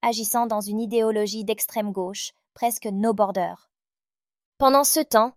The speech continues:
la Commission fait également pression pour transférer davantage de prérogatives budgétaires et fiscales à l'échelon européen.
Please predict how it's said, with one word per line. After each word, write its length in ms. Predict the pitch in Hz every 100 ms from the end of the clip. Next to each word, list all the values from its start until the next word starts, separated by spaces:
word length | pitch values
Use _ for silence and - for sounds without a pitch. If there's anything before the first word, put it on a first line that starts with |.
| _ _ _ _ 226
la 100 | 226
Commission 440 | 294 285 - 294
fait 200 | 233 208
également 360 | 214 220 214 214
pression 420 | - 220 240 233
pour 160 | 208
transférer 500 | - 226 - 226 220
davantage 560 | 208 247 247 233 240 220
de 80 | 214
prérogatives 760 | - 226 226 214 214 226 196
budgétaires 680 | 185 226 233 214 220 208 196
et 80 | 208
fiscales 560 | 220 208 226 202 214 226 _ _ -
à 120 | 220
l'échelon 420 | 226 226 196 175 -
européen. 540 | 214 214 208 185 175